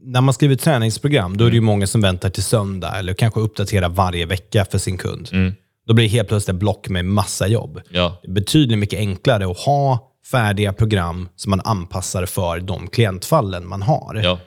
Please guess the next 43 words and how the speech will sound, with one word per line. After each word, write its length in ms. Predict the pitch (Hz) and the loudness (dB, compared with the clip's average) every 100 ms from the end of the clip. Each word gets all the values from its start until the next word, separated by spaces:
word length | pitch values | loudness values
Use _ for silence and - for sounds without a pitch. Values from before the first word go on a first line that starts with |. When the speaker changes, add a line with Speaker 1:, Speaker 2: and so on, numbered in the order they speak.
| _ - | _ 0
Speaker 1:
än 100 | 110 | 2
att 40 | |
vara 80 | 104 | 2
tvungen 180 | 110 104 | 0 0
att 60 | 85 | 0
återuppfinna 640 | 113 101 101 - 123 104 | -2 -2 -6 0 0 2
hjulet 360 | 95 90 90 - | 0 -2 -4 -2
varje 220 | 101 101 | 0 2
gång. 240 | 135 90 78 _ | 2 0 -10 _
Speaker 2:
Visst. 400 | 101 98 - - _ _ _ _ - | -6 -4 -6 -10 _ _ _ _ -20
Speaker 1:
Vad 280 | 120 139 | 0 2
har 60 | 143 | 4
du 140 | 160 92 | 4 2
gjort? 240 | - - - - | -4 -18 -20 -2
Har, 220 | 127 113 | -2 0
har 220 | 98 127 | 0 4
du 120 | 131 | 4
haft 240 | 113 139 - | 4 0 0
färdiga 240 | 147 131 | 0 0
program 300 | 131 131 143 | 2 2 2
du 100 | 123 | 2
anpassar, 580 | 131 110 120 - 135 143 | 2 0 -2 0 0 2
eller 300 | 151 123 113 | 0 2 4
har 140 | 113 | 4
du 320 | 110 110 110 | 4 4 4
suttit 480 | 104 120 - 127 123 | 2 0 0 -2 2
där 160 | 120 107 | 2 2
fem 340 | - 123 113 | 0 0 0
timmar 300 | 113 113 104 | 0 2 2
varje 300 | 104 107 101 | 4 4 2
söndag 580 | 95 107 95 98 107 131 131 | 2 2 0 2 2 2 -2
och 320 | 110 104 98 | 2 2 2
skrivit 380 | - 113 95 98 | 2 2 2 2
nya 220 | 110 98 | 2 2
träningsprogram? 840 | 95 104 101 - 110 107 110 131 127 | 0 0 -2 -4 -2 0 0 -2 -2
Hur, 220 | 120 120 | -2 0
hur 180 | 107 123 | 2 4
har 80 | 117 | 4
du 100 | 110 | 2
tänkt 300 | 107 107 - | 2 0 0
med 100 | 113 | 0
den 140 | 107 | 0
biten? 340 | 92 87 107 | -2 -6 -10